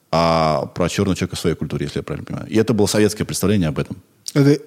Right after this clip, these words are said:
Speaker 2: это единственное фактически репрезентация черного человека в советской культуре.
Speaker 1: Да.
Speaker 2: То есть огромное количество людей росло на этой репрезентации.
Speaker 1: Да.
Speaker 2: Почему, когда я вижу это, я задаюсь вопросом, почему не было ничего другого?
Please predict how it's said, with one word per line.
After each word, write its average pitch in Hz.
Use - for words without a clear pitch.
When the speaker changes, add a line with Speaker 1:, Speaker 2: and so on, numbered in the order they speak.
Speaker 2:
это 147
единственное 143
фактически 127
репрезентация 131
черного 117
человека 113
в -
советской 104
культуре. -
Speaker 1:
Да. 90
Speaker 2:
То 127
есть 120
огромное 143
количество 135
людей 131
росло 131
на 127
этой 120
репрезентации. 117
Speaker 1:
Да. 98
Speaker 2:
Почему, 160
когда 139
я 135
вижу 156
это, 139
я 123
задаюсь 120
вопросом, 123
почему 127
не 123
было 117
ничего 117
другого? 113